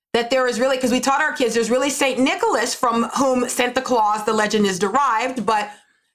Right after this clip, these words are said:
Santa Claus, this idea. So we never wanted to lie to our kids, one, because it's sinful.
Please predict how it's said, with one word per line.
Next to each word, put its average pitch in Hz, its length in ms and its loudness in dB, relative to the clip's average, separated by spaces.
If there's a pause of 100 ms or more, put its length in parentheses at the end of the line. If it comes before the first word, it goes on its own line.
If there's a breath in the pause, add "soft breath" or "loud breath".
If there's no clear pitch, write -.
Santa 349 340 -2
Claus, 233 240 0
this 247 160 0
idea. 214 640 0
So 269 140 -2
we 262 80 2
never 302 260 0
wanted 302 200 0
to 269 100 0
lie 247 220 2
to 320 100 -2
our 247 160 0
kids, 185 460 -2 (1080 soft breath)
one, 247 340 0
because 233 240 -2
it's - 120 -8
sinful. 226 680 -2